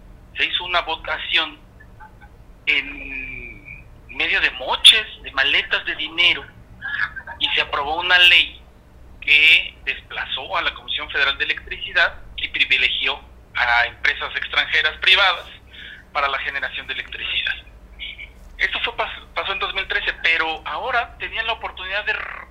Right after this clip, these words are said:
rectificar eso y sostuvieron, perdiendo la votación, por cierto, no nos ganaron ninguna votación, somos mayoría, eh, la Cuarta Transformación es mayoría en el Congreso.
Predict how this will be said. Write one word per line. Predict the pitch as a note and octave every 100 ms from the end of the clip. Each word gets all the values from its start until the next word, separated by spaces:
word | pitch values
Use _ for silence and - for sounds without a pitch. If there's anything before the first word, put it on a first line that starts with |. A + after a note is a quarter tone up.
| -
rectificar | - - - - - - - D4
eso | - - - - - - - - - - - - - -
y | - - - - -
sostuvieron, | - D#3 - D#3+ D3+ F#3 E3 - - - - -
perdiendo | G3 C#4 D4
la | A#3
votación, | F#3 F#3 F3 - -
por | -
cierto, | A3 F#3+ D#3+
no | D#3+ F3
nos | G3+
ganaron | E3+ C#3+ D#3+ -
ninguna | D#3 D#3 D#3+
votación, | C#3+ - F#3 F#3+
somos | F3 F3
mayoría, | E3 D3 A#2+ - - C#3 - - - - -
eh, | - A#2 G#2+ - -
la | G#2
Cuarta | C#3 D#3 -
Transformación | D3 C#3+ B2+ A#2 A#2+ D#3+
es |
mayoría | D#3+ C#3 - - - D3+
en | A#2 -
el | A2
Congreso. | - A#2 A2 A2+ -